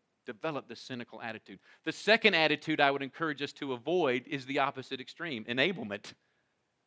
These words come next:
We don't want to just keep helping somebody contribute to their destructive lifestyle. We want to make sure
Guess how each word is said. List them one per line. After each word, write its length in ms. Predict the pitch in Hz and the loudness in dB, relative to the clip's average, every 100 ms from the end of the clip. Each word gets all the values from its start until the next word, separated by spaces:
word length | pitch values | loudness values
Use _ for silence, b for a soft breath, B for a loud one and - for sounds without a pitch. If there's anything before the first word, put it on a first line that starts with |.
| _ _ _ _ _ _ _ _ _ _ _ _ _ | _ _ _ _ _ _ _ _ _ _ _ _ _
We 100 | 151 | -6
don't 160 | 214 190 | -4 -2
want 140 | 170 | -2
to 40 | 147 | -4
just 200 | 151 - | -6 -8
keep 300 | - 180 - | -6 -6 0
helping 340 | 185 180 160 | -2 -2 -6
somebody 760 | - 143 127 117 101 101 127 127 _ _ _ _ _ _ _ _ _ _ _ _ _ _ | -6 -6 -4 -2 -2 -4 -8 -10 _ _ _ _ _ _ _ _ _ _ _ _ _ _
contribute 500 | 143 127 - 170 165 | -10 -8 -2 -2 -4
to 120 | - 135 | -8 2
their 240 | 160 170 | 4 4
destructive 640 | 131 - 165 147 - 131 _ _ _ _ _ | 0 -8 -4 -4 -4 -10 _ _ _ _ _
lifestyle. 460 | 147 165 - 107 92 _ _ _ _ _ _ _ _ _ _ _ _ _ _ _ | -6 -6 -6 -14 -14 _ _ _ _ _ _ _ _ _ _ _ _ _ _ _
We 140 | 127 | -12
want 180 | 170 156 | -6 -4
to 40 | |
make 280 | 151 156 151 | 0 0 -2
sure 720 | - - - 220 170 117 135 | -6 -8 -4 0 2 0 -4